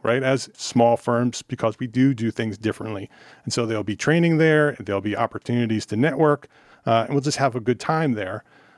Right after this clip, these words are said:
Um, but it, it, it is for us, right? Small firms and sole practitioners practice differently, right? Even, even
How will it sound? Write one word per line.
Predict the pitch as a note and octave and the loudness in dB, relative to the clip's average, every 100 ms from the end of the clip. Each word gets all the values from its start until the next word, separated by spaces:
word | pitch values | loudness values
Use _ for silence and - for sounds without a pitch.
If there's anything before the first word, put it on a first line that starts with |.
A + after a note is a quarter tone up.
| _ - | _ 0
Um, | A#2+ A#2 | 0 2
but | A2 C3+ | 2 2
it, | C3+ - B2+ A#2+ - | 0 -4 -12 -12 -4
it, | C#3+ D3+ - _ _ _ _ | 0 0 -4 _ _ _ _
it | C#3 D#3+ | 0 4
is | D3+ - | 2 0
for | - C3+ C#3 C3+ | 2 4 4 2
us, | A2+ - - - | -2 -6 -12 -6
right? | G#2+ B2 - - | -4 -4 -8 -16
Small | - - C#3 E3 F3+ | -10 -2 2 2 2
firms | - B2+ A#2+ A2+ - | 0 0 0 -4 -8
and | G#2 | -6
sole | - C3 | -2 -2
practitioners | - B2 - B2+ - A2+ G#2+ | -2 -6 -4 -6 -4 -6 -6
practice | - - A#2+ - B2 - - _ _ _ _ | -10 -6 -6 -4 -6 -6 -12 _ _ _ _
differently, | B2 - F#2+ F#2 E2+ - _ - | -2 -2 -6 -10 -14 -18 _ -8
right? | G#2+ A#2 C3 | -4 -4 -6
Even, | D#3 D3 F3+ E3 | -2 0 0 -2
even | - D#3+ D#3 D#3+ | -4 -2 0 0